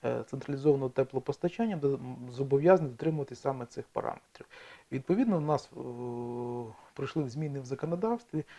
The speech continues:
е, де створені комісії, які, значить, орган місцевого самоврядування повинен створити комісію, яка розглядає це питання,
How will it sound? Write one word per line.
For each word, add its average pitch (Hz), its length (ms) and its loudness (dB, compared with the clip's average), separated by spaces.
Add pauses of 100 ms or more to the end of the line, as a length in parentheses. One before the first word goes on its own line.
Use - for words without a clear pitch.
(280)
е, - 40 -14 (200)
де 135 200 2
створені 147 500 0
комісії, 196 640 2 (380)
які, 135 480 0 (260)
значить, 127 360 -10
орган 143 220 4
місцевого 131 360 -2
самоврядування 139 600 0
повинен 135 180 -2
створити 143 380 -2
комісію, 202 380 -2
яка 123 140 -2
розглядає 131 380 -2
це 120 160 -8
питання, 214 500 2